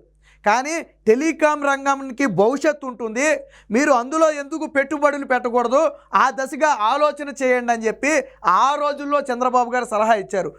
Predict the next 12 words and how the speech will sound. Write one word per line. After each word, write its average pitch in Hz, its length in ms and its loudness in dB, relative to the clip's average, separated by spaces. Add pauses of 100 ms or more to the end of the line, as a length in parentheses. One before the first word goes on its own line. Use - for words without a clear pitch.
(120)
నవ్వుతారు 277 380 2
కానీ 247 260 -2
చాలామంది, 240 460 0
చంద్రబాబు 285 640 0
గారు 277 120 2
సలహా 262 200 2
ఇచ్చారు, 262 300 -4 (440)
ఆయన 226 140 2
కొడుకు 277 280 -2
ముఖేష్ 302 340 2
అంబానీ 269 300 -2
చెప్పాడు. 202 400 -4